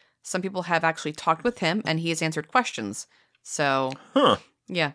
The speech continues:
Speaker 1: And they're like, "Oh, John was like," they're like, "Oh, you talked to John. That's a ghost." What? Yeah, so he's not see-through. It's like a, talking to a real person.
Speaker 2: Yeah.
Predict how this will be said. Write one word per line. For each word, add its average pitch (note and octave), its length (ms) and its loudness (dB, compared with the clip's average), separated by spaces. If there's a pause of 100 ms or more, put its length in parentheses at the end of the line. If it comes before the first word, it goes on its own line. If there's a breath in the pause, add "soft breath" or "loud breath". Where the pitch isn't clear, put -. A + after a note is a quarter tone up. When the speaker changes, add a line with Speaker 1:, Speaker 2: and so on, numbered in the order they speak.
Speaker 1:
And F3 100 -4
they're E3+ 60 2
like, E3 180 4
"Oh, E4 140 4
John A#3+ 200 0
was D#4 100 0
like," D#3 200 -8
they're D#3+ 80 2
like, D#3 160 2
"Oh, G#3 80 4
you F#3+ 100 2
talked F#3 220 2
to F3 80 -10
John. E3+ 320 4 (200)
That's F3+ 200 4
a D3+ 60 2
ghost." C#3+ 280 0
What? F3+ 760 8 (360)
Yeah, C#3 240 0
so D#3 240 2 (280 loud breath)
he's G3+ 200 -4
not A3+ 160 6
see-through. D#3 400 0 (220)
It's D#3+ 140 -6
like D#3+ 100 0
a, D#3 80 2
talking F3 240 -2
to D#3 80 2
a - 20 0
real D#3+ 160 2
person. D3 340 -4
Speaker 2:
Yeah. D3 180 -4